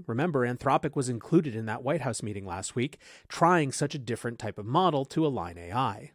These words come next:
And finally, speaking of companies that weren't included in the White House's meeting on A I last week,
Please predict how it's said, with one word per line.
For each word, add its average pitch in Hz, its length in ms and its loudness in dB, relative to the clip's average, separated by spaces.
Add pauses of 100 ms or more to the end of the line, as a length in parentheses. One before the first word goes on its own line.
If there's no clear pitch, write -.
(140)
And 151 160 0
finally, 175 500 4
speaking 262 520 2
of 233 140 2
companies 170 580 2
that 123 200 0 (140)
weren't 196 500 2 (100)
included 120 680 0
in 131 100 -2
the 127 80 0
White 120 240 0
House's 117 380 -4
meeting 120 240 -2
on 110 140 -4
A 107 120 -6
I 101 160 -6
last 104 320 -4
week, 151 360 -2